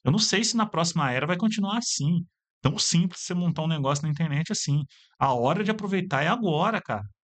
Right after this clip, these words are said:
A hora de entrar nesse negócio é agora. A hora de entrar nessa parada é agora. Eu vejo gente procrastinando isso aqui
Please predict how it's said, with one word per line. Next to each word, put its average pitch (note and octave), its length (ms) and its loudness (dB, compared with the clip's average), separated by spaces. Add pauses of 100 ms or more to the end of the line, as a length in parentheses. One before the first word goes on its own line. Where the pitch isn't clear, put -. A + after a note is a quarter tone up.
(280)
A B2+ 160 4
hora C3+ 220 0
de F#3 100 2
entrar A3 200 -2
nesse G#3+ 140 0
negócio F3 300 0
é G#3+ 40 -2
agora. F3+ 580 0 (1000)
A D3 140 2
hora C#3+ 320 2
de A3 120 -2
entrar A#3+ 240 0
nessa A3 180 0
parada F#3+ 300 -2
é - 20 2
agora. F3+ 580 0 (240)
Eu D3 120 2
vejo E3+ 280 0
gente G3 220 -2
procrastinando F#3 680 0
isso F3+ 140 -4
aqui E3+ 420 -2